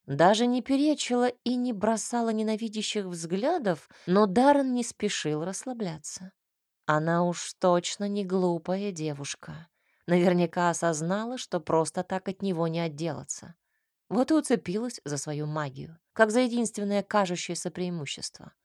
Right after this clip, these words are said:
Потому так и настаивала на этом обучении. Оставалось только ей подыграть. Магию он поможет развить ровно настолько, чтобы поскорее забрать Милену отсюда.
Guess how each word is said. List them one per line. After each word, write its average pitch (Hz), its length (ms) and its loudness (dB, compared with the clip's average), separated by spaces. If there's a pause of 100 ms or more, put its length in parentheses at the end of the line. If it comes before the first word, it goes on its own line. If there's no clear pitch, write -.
(440)
Потому 233 340 2
так 240 220 4
и - 20 2
настаивала 214 680 0
на 165 100 -4
этом 180 280 -4
обучении. 170 680 -8 (320)
Оставалось 262 560 0
только 180 560 -2
ей 135 260 0
подыграть. 143 720 -8 (1120)
Магию 247 720 4
он 240 260 10
поможет 233 680 4
развить 196 680 2
ровно 208 460 6
настолько, 226 840 0
чтобы 170 600 2
поскорее 180 500 2
забрать 180 720 2
Милену 156 560 2
отсюда. 131 680 -4